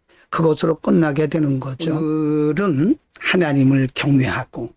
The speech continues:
하나님의 말씀대로 사는 자들에게 주시는 하나님의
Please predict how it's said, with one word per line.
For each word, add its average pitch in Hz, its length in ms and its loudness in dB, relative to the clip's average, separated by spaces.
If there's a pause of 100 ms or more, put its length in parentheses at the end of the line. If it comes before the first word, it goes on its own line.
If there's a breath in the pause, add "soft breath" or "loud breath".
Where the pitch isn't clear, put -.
하나님의 131 580 -2
말씀대로 139 720 0
사는 147 400 0
자들에게 135 480 -4
주시는 175 580 0 (420 soft breath)
하나님의 139 640 0